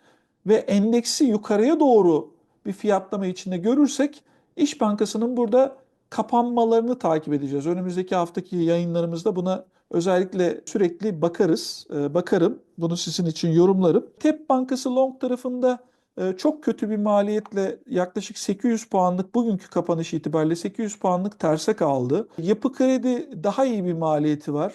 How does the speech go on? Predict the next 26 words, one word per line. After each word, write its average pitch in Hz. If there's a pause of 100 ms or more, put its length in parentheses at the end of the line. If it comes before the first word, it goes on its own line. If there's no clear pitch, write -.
Vakıfın 247
yirmi 220
beş 233
bin 226
kontrata 214
yakın 214
bir 214
pozisyonu 214
var. 208
Yaklaşık, 196 (160)
e, 160
bin 240
puana 175
yakın 165
terse 156
kaldı. 143 (300)
Yani 233 (160)
özetle 247
long 240
tarafındakiler 180
bu 302
vadede, 165
Ocak 196
ve 170
Şubat 208
vadede 156